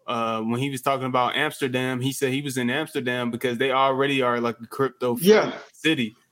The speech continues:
Speaker 1: And he was
Speaker 2: Mm-hmm.
Speaker 1: already, he was talking about investing in crypto a couple years ago, you know, and he was like, "Yeah, I mean, they, we out here because, I mean, they already have it.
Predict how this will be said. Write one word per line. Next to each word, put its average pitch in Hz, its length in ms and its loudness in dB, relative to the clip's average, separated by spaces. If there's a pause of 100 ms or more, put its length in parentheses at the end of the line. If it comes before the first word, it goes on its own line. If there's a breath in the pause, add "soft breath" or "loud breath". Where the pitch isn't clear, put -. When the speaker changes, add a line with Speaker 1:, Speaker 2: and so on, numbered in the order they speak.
(140)
Speaker 1:
And 117 100 -2
he 135 100 2
was 214 180 10
Speaker 2:
Mm-hmm. 247 60 8
Speaker 1:
already, 135 340 2
he 165 80 2
was 180 100 -4
talking 175 240 6
about 160 160 6
investing 151 500 4
in 135 140 0
crypto 135 460 0
a 117 40 -4
couple 123 280 -2
years 131 320 -4
ago, 113 340 -4 (480)
you 123 160 -4
know, 117 300 -2
and 113 380 -6 (500)
he 123 60 -8
was 120 100 -4
like, 117 160 -2
"Yeah, 127 420 2
I 120 60 0
mean, 117 220 2
they, 135 280 0
we 147 200 0
out 127 200 2
here 170 220 4
because, 127 440 0
I 127 80 2
mean, 127 220 0
they 131 140 2
already 135 460 2
have 143 280 0
it. 120 140 -2